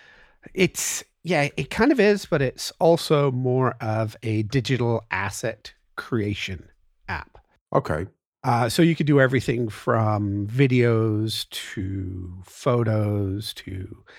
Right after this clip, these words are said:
Speaker 1: designs. Uh, it's very, very click and easy friend. You drag your assets in there.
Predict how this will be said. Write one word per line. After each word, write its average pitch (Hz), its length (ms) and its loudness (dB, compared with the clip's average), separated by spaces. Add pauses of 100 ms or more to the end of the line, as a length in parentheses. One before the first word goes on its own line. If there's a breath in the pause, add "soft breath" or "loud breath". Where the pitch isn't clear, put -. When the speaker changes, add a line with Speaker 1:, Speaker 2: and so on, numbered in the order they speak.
(380 loud breath)
Speaker 1:
designs. 110 1080 2 (400 loud breath)
Uh, 135 300 2
it's - 300 -2
very, 117 640 0
very 95 420 -2
click - 560 -2
and 95 520 -8 (240)
easy 101 320 -6
friend. 95 360 -6
You 90 200 -8
drag 101 320 -2
your 98 160 -8
assets - 420 -10
in 107 160 -2
there. 95 380 -4